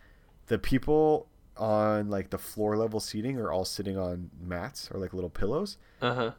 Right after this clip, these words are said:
Speaker 1: The tradition is to throw your seat into the ring, uh, in, like, protest.
Speaker 2: You know, with Johnny's recent trip to Japan, I got to thinking I should really talk about an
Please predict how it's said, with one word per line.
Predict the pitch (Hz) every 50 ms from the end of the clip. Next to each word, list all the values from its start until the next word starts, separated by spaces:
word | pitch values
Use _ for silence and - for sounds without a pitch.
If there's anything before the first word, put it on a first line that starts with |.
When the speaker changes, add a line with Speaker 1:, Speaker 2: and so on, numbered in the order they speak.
| - -
Speaker 1:
The | - 110
tradition | 98 - - 110 113 120 120 - 131 123
is | 113 - -
to | 120
throw | 113 - - - 98 104 104 107 110
your | 110 98 95 90
seat | - - - - 113 107 - - - -
into | 104 104 104 - - 101
the | 92 85
ring, | 82 90 101 95 82 82 - - _ _ - - - - - -
uh, | 104 101 101 101 -
in, | 107 117 107 95
like, | 98 101 95 - -
protest. | - - 120 139 143 - - - - - - - - - - - - - -
Speaker 2:
You | 113 123
know, | 135 147 156 165
with | 151 135 - -
Johnny's | - 143 135 143 151 147 123 107
recent | 104 110 123 127 - - 123 107 - -
trip | - - 131 123 - - -
to | - - 107
Japan, | 90 98 95 - - - 123 123 123 123 123 123 - - -
I | 117 117
got | 113 147 151 165 -
to | - -
thinking | - 160 160 156 151 147 131
I | - 127 170
should | 165 - 156 135
really | 131 151 175 170 147
talk | - - - 135 135 131 -
about | 117 110 110 110 113 117 - - - - - - - - -
an | 113 117